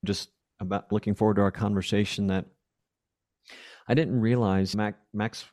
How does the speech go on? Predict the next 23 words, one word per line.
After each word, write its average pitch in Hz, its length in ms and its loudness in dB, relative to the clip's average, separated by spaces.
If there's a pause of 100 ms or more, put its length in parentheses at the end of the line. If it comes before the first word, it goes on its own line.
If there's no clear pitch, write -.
(200)
Weinberg, 101 500 0
I'm 104 100 4
not 131 160 2
sure 135 160 -6
he 120 140 -4
played 104 280 -4
with 101 180 -8
them 95 140 -6
back 95 220 -4
in 92 80 0
seventy-eight, 95 560 0
m-, 101 220 -4
perhaps, 104 340 -2
but 90 280 -2 (680)
I 104 60 -4
saw 127 240 -2
him 131 100 2
at 104 80 -2
the 95 80 -6
Cotton 101 380 -4
Bowl, 98 340 4
and 101 140 -4 (160)
I, 123 80 -12